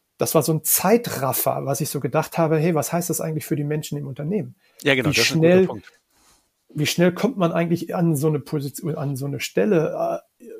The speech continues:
Speaker 1: in den Burnout, ohne dass man's am Anfang wirklich gemerkt hat und so nach dem Motto, ja, es geht ja schon noch, ich hab ja,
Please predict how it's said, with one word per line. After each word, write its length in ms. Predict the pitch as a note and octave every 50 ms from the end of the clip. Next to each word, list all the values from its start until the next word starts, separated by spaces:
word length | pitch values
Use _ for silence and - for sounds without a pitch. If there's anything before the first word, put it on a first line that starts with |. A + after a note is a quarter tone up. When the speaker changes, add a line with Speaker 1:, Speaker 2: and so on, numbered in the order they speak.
| - - _ _ _
Speaker 1:
in 180 | - - F3 D#3
den 180 | D#3 D3 C#3 A#2
Burnout, 600 | C#3 E3+ G3 G#3 G#3 F#3+ F3+ D3+ C#3+ D3+ D3 -
ohne 200 | G3 G3 G#3+ G3
dass 200 | F3 F#3 F3+ F3+
man's 180 | F3+ E3 D#3+ E3
am 140 | D#3 D#3
Anfang 380 | D#3 E3 G3 F#3+ - F3+ E3 D#3
wirklich 220 | E3+ E3 E3+ D#3+
gemerkt 360 | - D#3 C#3 C#3+ D#3+ F#3 F#3 F#3+
hat 100 | F3 E3
und 120 | D3+ B2
so 60 | D#3+
nach 140 | D#3 D#3+ C#3
dem 120 | - D#3
Motto, 160 | D3+ D3+ - A#2
ja, 180 | - - A#2 A2+
es 140 | - -
geht 180 | - B2 - -
ja 80 | F#3+ D3
schon 180 | - D3 C3
noch, 120 | C3 A2+ C3+
ich 160 | C3+ - C#3
hab 100 | C3+ -
ja, 160 | C#3+ A#2+